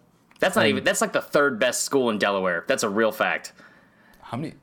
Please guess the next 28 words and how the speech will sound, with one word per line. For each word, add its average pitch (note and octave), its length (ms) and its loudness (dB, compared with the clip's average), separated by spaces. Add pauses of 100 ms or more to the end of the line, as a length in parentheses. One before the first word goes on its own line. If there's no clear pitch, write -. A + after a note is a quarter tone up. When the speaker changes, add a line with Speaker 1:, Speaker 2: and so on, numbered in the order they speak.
(440)
Speaker 2:
power C#3+ 280 4
ranked C3 220 2
Delaware A2 340 0
schools A2 180 -6
Speaker 1:
U G#3 220 4
D F#3+ 240 2
Speaker 2:
go? D3 40 2
Speaker 1:
is C3+ 80 0
number D3+ 160 2
one, C#3+ 300 2
and B2 100 0
there's D3+ 140 2
some G#3 200 0
D G3 180 2
three A#3+ 220 0
school D3+ 340 2
that's, D3+ 180 -6
that's D3 260 -2
won, F3+ 260 0
like, F3 360 -4
three G3+ 220 2
straight F#3+ 280 0
national F#3+ 320 0
titles A3+ 280 0
or A2 40 -4
something G#2 200 -2
like G2 100 -4
that. E2+ 300 -2